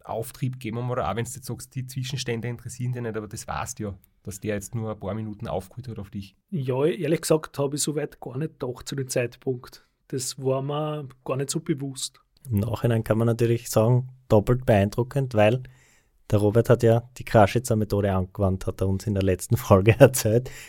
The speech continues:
Speaker 3: Er ist ja extrem schnell gestartet, in der Hoffnung,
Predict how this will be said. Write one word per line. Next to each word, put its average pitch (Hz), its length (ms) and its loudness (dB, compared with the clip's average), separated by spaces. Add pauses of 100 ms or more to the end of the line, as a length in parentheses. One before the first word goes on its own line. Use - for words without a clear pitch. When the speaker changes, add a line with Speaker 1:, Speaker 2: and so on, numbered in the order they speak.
(120)
Speaker 3:
Er 113 160 6
ist 120 100 8
ja 135 80 12
extrem 127 480 6
schnell 127 240 4
gestartet, 101 560 4 (240)
in 120 200 8
der 113 120 6
Hoffnung, 104 540 2